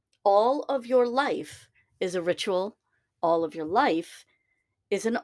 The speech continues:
offering. An offering to source, an offering to divine consciousness, an offering to humanity.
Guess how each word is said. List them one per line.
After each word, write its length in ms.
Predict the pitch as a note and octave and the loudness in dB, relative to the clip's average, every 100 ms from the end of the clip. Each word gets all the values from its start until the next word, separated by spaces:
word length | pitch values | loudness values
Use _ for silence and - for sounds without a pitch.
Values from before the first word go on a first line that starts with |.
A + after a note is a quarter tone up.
| - | 0
offering. 580 | D4+ D4 E3+ F3 - - _ _ _ _ _ _ _ _ _ _ _ _ _ _ _ _ _ _ _ _ _ _ _ _ _ - | 0 0 -6 -6 -10 -16 _ _ _ _ _ _ _ _ _ _ _ _ _ _ _ _ _ _ _ _ _ _ _ _ _ 0
An 100 | A3 | 0
offering 520 | A3 - A3 G#3 G3 | 0 -2 -4 -4 -8
to 320 | - G3+ F#3 | -8 -6 -6
source, 680 | F3+ - F3 F#3 D4 - - _ _ _ _ - _ _ _ _ - | -8 -4 0 0 0 -6 -16 _ _ _ _ -20 _ _ _ _ -8
an 100 | F#3+ | 0
offering 500 | F#3+ G#3 G3+ F#3+ F#3 | 0 0 -4 -4 -6
to 440 | - G3 F3+ F3 E3+ | -8 -4 -4 -6 -8
divine 460 | E3+ F3 F3 F3 | -8 -4 -4 -6
consciousness, 1040 | E3+ F3+ F3 F#3 D#3+ - - - - - _ _ _ _ - | -8 -8 -6 -8 -10 -12 -12 -14 -18 -20 _ _ _ _ -2
an 120 | G3 | 2
offering 480 | G#3 D4 F#4 A3+ F#3+ | 2 2 0 0 -2
to 140 | - | -8
humanity. 840 | F#3 F3+ F3 G3 G#3+ - E3 - | -6 -4 -2 -2 -2 -6 -12 -14